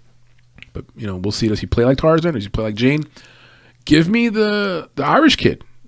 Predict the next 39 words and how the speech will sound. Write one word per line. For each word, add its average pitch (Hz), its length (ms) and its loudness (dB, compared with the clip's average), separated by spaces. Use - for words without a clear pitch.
Give 127 100 0
me 196 80 0
Richie 190 240 0
Smullen. 160 480 0
And 127 140 -4
I, 127 160 -4
look, 107 200 -8
Richie 147 200 -2
Smullen 160 320 0
has 127 120 0
a 120 60 0
lot 131 240 2
less 127 180 -2
experience. 98 640 -4
I 113 80 -2
understand 92 360 -4
that. 90 200 -8
He's - 140 -12
coming 127 240 2
in 123 100 -2
here 120 160 -2
now 117 180 0
off 120 200 0
of 113 120 0
what, 104 140 -6
he - 40 -16
came 131 140 0
off 117 140 -2
of 87 80 -10
a - 20 -4
loss? 113 400 0
No, 175 180 2
off 139 120 2
of 143 100 0
four 175 180 4
wins 170 200 2
in 170 80 0
a 180 40 0
row. 165 220 0